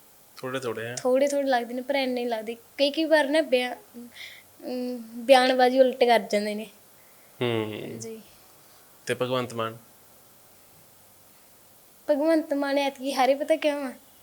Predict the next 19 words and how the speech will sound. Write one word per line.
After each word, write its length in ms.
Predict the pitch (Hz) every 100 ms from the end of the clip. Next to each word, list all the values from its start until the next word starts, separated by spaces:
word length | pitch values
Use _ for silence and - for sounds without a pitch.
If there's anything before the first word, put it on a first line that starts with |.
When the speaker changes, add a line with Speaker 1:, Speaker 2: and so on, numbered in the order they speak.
| -
Speaker 1:
ਕਿਉਂ? 240 | 127 120 120 -
Speaker 2:
ਕਿੱਕਲੀ 400 | 285 285 277 262
ਕਲੀਰ 360 | 262 254 240 208
ਦੀ। 220 | 220 214 - - - - - - - - _ - - 262
ਉਹਨਾਂ 160 | 285
ਤਾਂ 80 | 320
ਪੁੱਠੀ 340 | 302 302 277
ਪੈ 180 | 277 254
ਗਈ। 180 | 226 214 - - - _ - - - -
Speaker 1:
<laughs> 1600 | 135 135 170 165 - 147 - 147 - - - - - - - 277
Speaker 2:
ਉਹਨਾਂ 180 | 302 311
ਨੂੰ 160 | 339
ਹਰਾਇਆ 360 | 302 269 269 262
ਹੀ 120 | 285
ਕਿੱਕਲੀ 440 | 320 302 285 269
ਕਲੀਰ 320 | 254 262 247 220
ਦੀ 160 | 233
ਨੇ 200 | 233 214
ਆ। 80 | 196